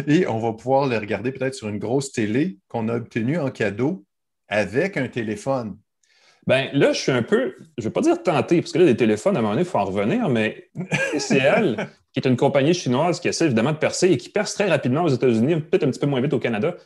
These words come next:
Speaker 2: ils font des téléphones, mais ils font aussi des téléviseurs, ils font des très gros téléviseurs,
Speaker 1: Oui.
Speaker 2: euh, téléviseurs connectés surtout, évidemment.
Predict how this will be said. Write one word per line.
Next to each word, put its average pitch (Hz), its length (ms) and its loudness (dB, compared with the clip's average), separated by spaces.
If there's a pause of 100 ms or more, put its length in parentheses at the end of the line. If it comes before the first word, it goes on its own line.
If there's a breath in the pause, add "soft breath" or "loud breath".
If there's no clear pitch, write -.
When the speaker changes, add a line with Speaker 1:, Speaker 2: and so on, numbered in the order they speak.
Speaker 2:
ils 110 80 -4
font 170 180 0
des 127 140 4
téléphones, 147 640 2
mais 117 200 2
ils - 60 4
font 127 140 -2
aussi 110 160 0
des 135 60 4
téléviseurs, 110 440 0
ils 104 80 0
font 104 180 -4
des 92 160 -4
très 170 320 0
gros 117 200 2
téléviseurs, 95 600 -6 (160)
Speaker 1:
Oui. 87 160 -14 (160)
Speaker 2:
euh, 92 360 -2
téléviseurs 104 340 -4
connectés 113 360 -2
surtout, - 320 -6
évidemment. 104 520 -2